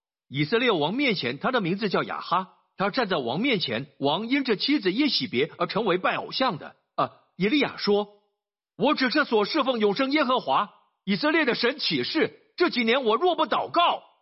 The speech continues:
必不降露不下雨。”没有祷告的记录，神称宣告和相信，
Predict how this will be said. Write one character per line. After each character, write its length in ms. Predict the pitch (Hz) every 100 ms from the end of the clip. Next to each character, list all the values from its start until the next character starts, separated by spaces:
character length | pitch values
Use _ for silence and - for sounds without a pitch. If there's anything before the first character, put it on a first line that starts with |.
| _ _ _ _ _ -
必 160 | 302
不 100 | 170
降 200 | 262 320
露 160 | 262 -
不 100 | -
下 260 | 254 285 208
雨。” 180 | - - 139 - - - - - - _ _ _ _
没 120 | 143
有 140 | 262 302
祷 200 | 196 123
告 160 | 240
的 100 | 143
记 240 | 147 269 180
录， 200 | 123 - _ _ _ _ -
神 260 | - 196
称 320 | 208 240 233 - _ _ _ _ -
宣 460 | - - 262 269
告 240 | 277 262 -
和 220 | - 156
相 300 | - 190 190
信， 220 | - 180